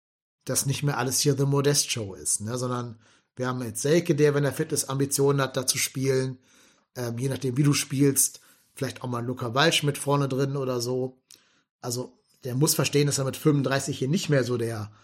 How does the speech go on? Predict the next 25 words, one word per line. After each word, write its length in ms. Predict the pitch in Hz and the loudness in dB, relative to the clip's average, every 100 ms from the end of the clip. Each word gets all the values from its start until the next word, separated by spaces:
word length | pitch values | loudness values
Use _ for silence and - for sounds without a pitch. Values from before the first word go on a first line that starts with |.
| _ _ _ _ - | _ _ _ _ -6
der 140 | 110 | -2
Superstar 480 | 127 131 123 131 127 | -2 -2 -2 -2 -2
ist, 120 | 135 | -2
auf 80 | 127 | -2
den 140 | 131 | -6
alles 300 | 131 127 127 | -4 -2 0
zugeschnitten 580 | - 165 143 135 - 113 | 4 4 4 -2 -6 -2
wird, 320 | 120 165 - _ _ _ _ _ _ _ _ _ _ | 0 0 -2 _ _ _ _ _ _ _ _ _ _
sondern 320 | 120 123 135 127 | -6 -4 -2 -2
sich 100 | 123 | -4
halt 160 | 135 | -2
eher 200 | 139 139 | 0 2
in 100 | 135 | 0
dieses 180 | 127 127 | -2 -2
Teamgefüge 680 | - 156 135 135 143 139 147 | 2 2 2 2 2 2 2
einbringen. 1200 | 135 175 170 - _ _ _ 113 110 123 175 - - _ _ _ _ _ | 0 0 -2 -10 _ _ _ -8 -4 -2 -2 -4 -20 _ _ _ _ _
Ja, 80 | 127 98 - | -8 -8 -10
und 160 | 95 - | -16 -8
wenn 100 | 110 | -6
er 40 | |
das 160 | 107 104 | -6 -6
bereit 400 | 113 107 139 135 | -6 -2 0 0
wäre 160 | 131 | 0
zu 140 | 110 104 | -2 -4
tun 580 | - 120 156 175 175 | -4 2 4 4 2